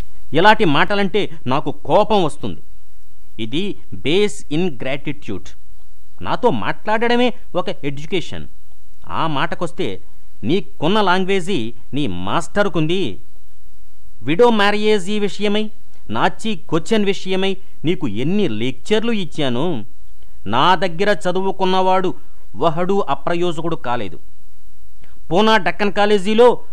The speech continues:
నేను చదువుతున్నప్పుడు The eleven Causes for the Degeneration of ఇండియాను గూర్చి మూడు గంటలు ఒక్క బిగిని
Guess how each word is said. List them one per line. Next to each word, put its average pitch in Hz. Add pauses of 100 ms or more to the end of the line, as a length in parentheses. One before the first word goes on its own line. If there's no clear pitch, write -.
(120)
నేను 185
చదువుతున్నప్పుడు 202 (160)
The 175 (120)
eleven 240
Causes 196 (380)
for 160 (100)
the 165 (100)
Degeneration 196
of 180
ఇండియాను 175
గూర్చి 165 (200)
మూడు 190
గంటలు 208
ఒక్క 175
బిగిని 135